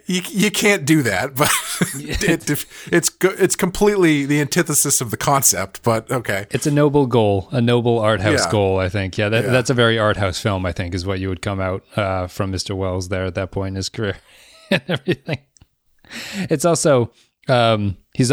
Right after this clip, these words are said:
Speaker 2: he was also obviously successful and lucky enough where he thinks he could potentially just have a lot of happy accidents in a row and things would turn out okay.
Speaker 1: I also think he was a master bullshit artist.
Speaker 2: Yeah,
Speaker 1: Uh,
Speaker 2: yeah.
Speaker 1: he,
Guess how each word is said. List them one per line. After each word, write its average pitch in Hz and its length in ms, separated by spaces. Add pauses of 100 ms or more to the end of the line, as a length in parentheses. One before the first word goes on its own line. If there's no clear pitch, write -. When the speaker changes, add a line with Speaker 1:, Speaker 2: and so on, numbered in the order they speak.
Speaker 2:
he 127 120
was 117 120
also 117 260
obviously 107 340
successful 110 520
and 101 80
lucky 104 260
enough 98 240
where 101 100
he 92 80
thinks 98 260
he 107 80
could 120 220
potentially 98 400
just 90 160
have 98 120
a 95 40
lot 90 160
of 87 60
happy 95 260
accidents 90 440
in 101 60
a 95 60
row 90 200
and 87 100
things 92 160
would 92 100
turn 98 180
out 92 140
okay. 85 280 (720)
Speaker 1:
I 165 120
also 202 260
think 170 240
he 143 160
was 113 340
a 107 120
master 101 400
bullshit 90 380
artist. 71 500 (140)
Speaker 2:
Yeah, 135 120
Speaker 1:
Uh, 92 420
Speaker 2:
yeah. 104 120 (200)
Speaker 1:
he, 147 320